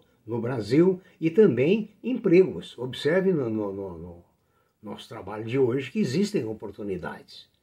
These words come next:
Não perca. E nós vamos continuar oferecendo oportunidades de emprego e de cursos, principalmente cursos gratuitos, porque sabemos do interesse de muita gente. E, por outro lado, nossos,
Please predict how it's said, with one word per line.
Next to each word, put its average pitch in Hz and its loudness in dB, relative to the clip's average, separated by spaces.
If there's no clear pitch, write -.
Não 185 2
perca. - -2
E 202 2
nós 202 4
vamos 214 4
continuar 214 0
oferecendo 220 0
oportunidades 143 -4
de 127 -2
emprego 185 0
e 190 -4
de 196 -2
cursos, - -4
principalmente 202 0
cursos 208 -8
gratuitos, 185 -2
porque 147 -4
sabemos 156 -2
do 175 0
interesse 147 0
de 135 -8
muita 147 -6
gente. 107 -10
E, 113 -10
por 101 -4
outro 104 -2
lado, 135 0
nossos, 104 -10